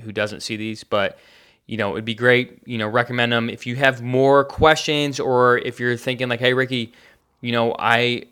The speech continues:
I'm, I wanna take my health more serious. I would love to, you know, figure out how many calories I need to be eating. I would love to, like, start following a structured strength training program." You can reach out to me directly on Instagram,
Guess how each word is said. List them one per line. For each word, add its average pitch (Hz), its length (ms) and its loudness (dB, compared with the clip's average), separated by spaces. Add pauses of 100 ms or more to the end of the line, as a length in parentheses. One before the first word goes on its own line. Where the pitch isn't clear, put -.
I'm, 120 400 -4
I 123 80 -2
wanna 127 240 -2
take 131 200 -4
my 120 360 -2
health 123 240 -2
more 123 140 -6
serious. 120 420 -2
I 113 60 -2
would 113 180 -6
love 117 240 2
to, - 160 -8 (560)
you 113 80 -8
know, 113 40 -2
figure 117 280 -2
out 117 100 4
how 113 80 -6
many 113 140 -4
calories 117 420 2
I 117 40 -4
need 113 100 -2
to 110 80 -8
be 113 100 -8
eating. 110 560 -4
I 104 80 -4
would 107 120 -6
love 113 220 0
to, 117 120 -8
like, 107 160 -4
start 110 240 -2
following 113 240 -6
a 107 40 -12
structured 107 380 -8
strength 113 280 -10
training 107 180 -8
program." 107 460 -4 (420)
You 110 100 -12
can 117 220 -8
reach 139 260 -4
out 135 180 4
to 135 100 -8
me 135 100 -2
directly 120 500 0
on 113 120 -4
Instagram, 113 680 -4